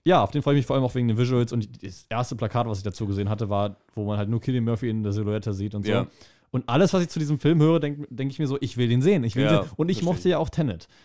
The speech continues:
Speaker 1: ähm,
Speaker 2: Mhm.
Speaker 1: was viele, den viele nicht mochten, weil er, aber eben gerade deswegen, weil er so unkonventionelle Sachen eingebaut hat, wie zum Beispiel dieses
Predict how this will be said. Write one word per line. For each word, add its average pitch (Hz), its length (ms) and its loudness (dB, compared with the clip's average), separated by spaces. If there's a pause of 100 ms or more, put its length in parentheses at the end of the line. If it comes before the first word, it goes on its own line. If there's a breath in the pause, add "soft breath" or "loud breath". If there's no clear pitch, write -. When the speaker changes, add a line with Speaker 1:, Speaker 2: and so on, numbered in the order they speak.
(140 soft breath)
Speaker 1:
ähm, 123 280 0 (180)
Speaker 2:
Mhm. 92 80 -12 (100)
Speaker 1:
was 120 240 -2
viele, 139 260 2 (240)
den 123 300 -4
viele 127 180 -2
nicht 139 160 -2
mochten, 131 320 -4
weil 143 240 2
er, 147 160 0 (160)
aber 131 160 2
eben 139 140 2
gerade 131 180 0
deswegen, 147 320 0
weil 131 140 2
er 131 80 4
so 123 160 -2
unkonventionelle 123 840 -2
Sachen 120 400 -4
eingebaut 110 520 -2
hat, 107 120 -4
wie 110 80 -4
zum 120 120 -2
Beispiel 107 120 -2
dieses 107 300 -4